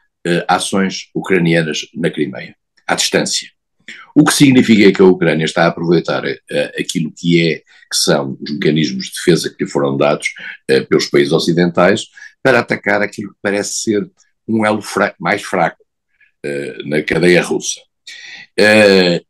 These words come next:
e Zelensky disse claramente que o ano de dois mil e vinte e quatro é o ano de tentativa de isolamento da Crimeia face à Rússia. A principal ligação de isolamento, como nós sabemos,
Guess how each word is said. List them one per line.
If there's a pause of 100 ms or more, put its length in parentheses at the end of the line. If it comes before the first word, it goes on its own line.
e
Zelensky
disse
claramente
que
o
ano
de
dois
mil
e
vinte
e
quatro
é
o
ano (240)
de
tentativa
de
isolamento
da
Crimeia
face
à
Rússia. (560)
A
principal
ligação
de
isolamento, (100)
como
nós
sabemos,